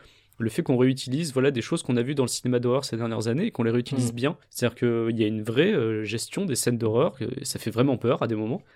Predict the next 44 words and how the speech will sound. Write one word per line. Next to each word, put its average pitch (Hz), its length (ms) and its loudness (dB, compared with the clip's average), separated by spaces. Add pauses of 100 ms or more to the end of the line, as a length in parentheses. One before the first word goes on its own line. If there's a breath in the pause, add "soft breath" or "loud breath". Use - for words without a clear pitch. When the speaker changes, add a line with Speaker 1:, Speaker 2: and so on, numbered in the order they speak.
Speaker 1:
Après, 180 240 0
c'est 123 240 0 (160)
contrebalancé 139 580 0
par 120 140 2
des 117 100 0
scènes 135 400 2
qui - 160 -12
se - 160 -4
veulent 139 260 4
humoristiques, 131 640 -2 (200)
qui 147 240 -2
fonctionneront, 135 520 4
je 143 120 0
pense, 156 320 -2
pas 147 160 0
sur - 240 -4
tout 143 100 -2
le 131 60 2
monde. 156 260 0
Moi, 127 140 4
en - 20 4
Speaker 2:
Ouais. 107 280 0
Speaker 1:
tout - 80 -10
cas, 143 120 6
sur 131 160 -2
moi, 139 140 2
ça 127 120 0
a 120 40 2
fonctionné, 135 480 -2
mais 127 300 2
je 117 340 -2
peux 165 180 -6
comprendre 165 400 -2
que 120 460 0
ça - 180 -2
ne 120 100 0
plaise 127 260 -2
pas 135 140 -4
forcément 131 380 -2
à 131 40 -4
tout 131 120 -10
le 117 60 -2
monde, 107 120 -8
ça. 98 200 -8